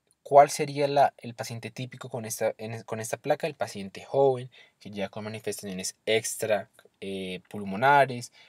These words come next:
meningitis bulosa, etcétera. Eh, cu-, ¿dónde más se puede ver esta placa? En un paciente inmunosuprimido con V I H, un C D cuatro menos de doscientos, que llega con un cuadro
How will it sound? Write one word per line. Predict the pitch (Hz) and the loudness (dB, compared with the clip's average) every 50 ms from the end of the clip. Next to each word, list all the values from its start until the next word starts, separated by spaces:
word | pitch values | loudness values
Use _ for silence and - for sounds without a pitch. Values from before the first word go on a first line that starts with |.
| _ _ _ | _ _ _
meningitis | - 127 127 117 110 110 110 110 - 101 98 95 | -10 -10 -8 -8 -8 -10 -12 -14 -14 -14 -14 -10
bulosa, | 95 98 98 104 117 123 123 120 117 110 - - 117 117 113 110 110 107 107 95 - | -8 -6 0 4 6 8 10 8 8 6 4 0 -2 -2 -2 -4 -6 -8 -10 -14 -16
etcétera. | - - - 214 196 185 - 196 202 196 - - - _ _ _ _ _ _ _ | -16 -6 -2 -2 -2 0 -2 -6 -6 -6 -8 -16 -20 _ _ _ _ _ _ _
Eh, | 104 104 104 101 - _ | -10 -8 -8 -10 -12 _
cu-, | - - - - 131 123 127 - - | -18 -18 -16 -14 -14 -16 -14 -14 -6
¿dónde | 131 143 147 143 147 | -2 -2 0 2 2
más | 147 147 143 | 0 0 -2
se | 143 | -2
puede | - 143 147 | 0 2 2
ver | 139 | 4
esta | 143 - - | 2 2 -4
placa? | - - 165 165 - 196 | 0 4 4 4 4 4
En | 185 165 | -2 -2
un | 147 - | -4 -6
paciente | 127 - - 127 123 123 123 | -6 -6 -6 -8 -8 -8 -8
inmunosuprimido | 123 127 127 127 123 123 - - - 139 147 165 170 180 180 | -8 -6 -6 -6 -6 -6 -8 -10 -8 -6 -4 -4 -4 -4 -6
con | - 131 113 110 | -6 -8 -8 -6
V | 110 110 | -6 -4
I | 110 120 | 6 8
H, | 139 156 - - | 8 8 8 2
un | 151 139 | -6 -6
C | - 127 | -4 -4
D | 117 117 | -2 0
cuatro | - 117 - 110 | -2 -2 -2 -4
menos | 117 120 120 107 | -6 -6 -6 -4
de | 107 104 | -2 -2
doscientos, | 107 113 - 147 147 151 - 175 - | -2 -2 -2 -4 -4 -4 -6 -10 -10
que | - - 104 | -8 -8 -2
llega | 107 107 107 107 | 4 4 4 4
con | - 113 | 2 -6
un | 107 113 | -8 -6
cuadro | - - 110 101 104 104 | 0 2 2 4 2 0